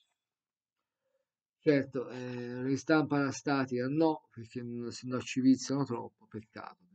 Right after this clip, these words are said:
Una bella ristampina anastatica ci starebbe tutta, secondo me, Satanic, copertine, corteggi, insomma.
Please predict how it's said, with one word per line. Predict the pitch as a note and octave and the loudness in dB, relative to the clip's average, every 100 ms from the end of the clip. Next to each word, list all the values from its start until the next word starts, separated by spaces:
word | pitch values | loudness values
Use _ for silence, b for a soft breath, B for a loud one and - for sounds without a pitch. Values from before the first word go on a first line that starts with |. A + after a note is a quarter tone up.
| _ _ _ _ _ _ _ _ _ _ _ _ _ _ _ _ _ _ _ | _ _ _ _ _ _ _ _ _ _ _ _ _ _ _ _ _ _ _
Una | A2 A#2 | -8 0
bella | C3 B2+ | 2 2
ristampina | A#2+ A#2+ - B2 A2+ C3+ A#2+ | 0 -2 -4 -8 -4 -4 -4
anastatica | A#2 A2 - A#2 G2+ G#2 G#2 G2 | -6 -12 -10 -8 -8 -10 -10 -12
ci | - A#2+ | -12 -14
starebbe | - A2 G#2+ G#2 G#2 | -10 -8 -6 -6 -8
tutta, | A2 G2 F2+ F2 | -8 -10 -12 -16
secondo | - F#2+ G2 G2 | -14 -12 -12 -12
me, | F2+ F2+ | -12 -12
Satanic, | - A2 - G#2+ G#2+ G#2+ G#2+ _ | -14 -14 -8 -6 -6 -10 -16 _
copertine, | A#2+ A2 A2 A#2+ A2+ G#2 | -10 -8 -10 -8 -8 -6
corteggi, | A2 G#2+ - G2+ F#2+ F#2 | -8 -10 -8 -8 -8 -12
insomma. | G2+ - G2+ | -20 -18 -20